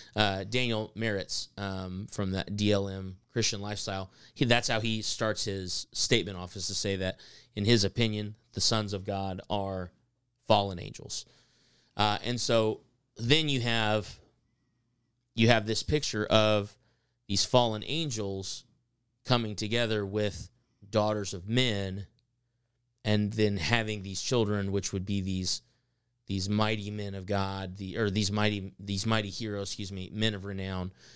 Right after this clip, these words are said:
uh, and these, uh, heroes of old, right? So to sum up my thoughts on the origin of the story of the Nephilim, uh, what seems most logical is angels that had been cast out of heaven by God lusted after the daughters of man,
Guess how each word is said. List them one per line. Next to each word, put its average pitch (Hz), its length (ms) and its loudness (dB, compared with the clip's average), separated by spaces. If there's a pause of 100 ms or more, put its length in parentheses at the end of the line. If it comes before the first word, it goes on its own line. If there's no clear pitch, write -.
(220)
uh, 95 260 -4
and 101 160 -4
these, 95 360 -2
uh, 92 360 -6 (120)
heroes 104 460 2
of 95 240 -6
old, 95 320 -2
right? 98 200 6 (460)
So 120 220 8
to 110 60 0
sum 131 300 2
up 135 200 0
my 104 100 -4
thoughts 127 720 0 (160)
on 107 140 4
the 101 80 2
origin 104 840 4 (320)
of 101 100 0
the 98 80 0
story 110 340 2
of 98 60 -2
the 98 60 -2
Nephilim, 92 500 -2 (480)
uh, 104 60 8
what 107 180 2
seems 160 380 0
most 117 260 0
logical 101 520 0
is 101 180 -4
angels 123 640 2 (280)
that 104 120 6
had 107 100 4
been 104 140 -4
cast 107 420 -2
out 110 200 4
of 113 100 -4
heaven 101 280 0
by 101 180 0
God 98 280 -4
lusted 107 440 2
after 107 220 -2
the 101 100 -6
daughters 95 360 0
of 101 140 -2
man, 95 320 -2